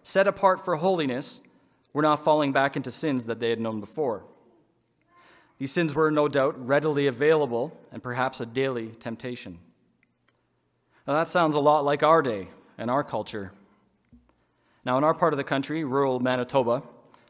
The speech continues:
some things are not as accessible as they are in the cities, and I'm very thankful for that. But most of us carry around a device that within seconds can give us access to limitless filth. Guys, there is no sin more devastating to your witness,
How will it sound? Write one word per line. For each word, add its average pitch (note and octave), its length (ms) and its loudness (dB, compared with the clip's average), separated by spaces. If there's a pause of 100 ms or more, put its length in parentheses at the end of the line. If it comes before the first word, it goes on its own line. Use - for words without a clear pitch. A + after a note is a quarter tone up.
(160)
some D3 220 -2
things C#3+ 280 -2
are C#3 80 0
not C3 180 0
as B2 140 -6
accessible B2 520 -4
as A#2 200 -4
they A#2 120 -4
are A#2 160 2
in A#2 80 -2
the A#2 80 -6
cities, A#2 340 -6
and A#2 80 -6
I'm G#2+ 220 -6
very A2 200 -6
thankful A2+ 360 -10
for - 140 -16
that. G#2+ 220 -8 (1300)
But D3 120 -4
most F3+ 200 4
of E3+ 80 0
us E3 120 0
carry D#3+ 280 4
around D#3 280 4
a C#3+ 40 2
device C#3 500 2
that C3 200 -2
within C#3 280 -4
seconds D3 580 -4 (180)
can C3+ 160 -2
give C#3 180 -2
us C3+ 220 -2 (100)
access C#3 400 -4
to C#3 160 -4
limitless C3 600 -4
filth. - 420 -4 (2000)
Guys, D3+ 260 8
there D#3 140 8
is C3+ 100 2
no D#3+ 140 4
sin E3+ 320 2
more D3 180 2
devastating D3+ 600 0
to E3 100 -2
your D3 120 2
witness, A#2+ 520 -4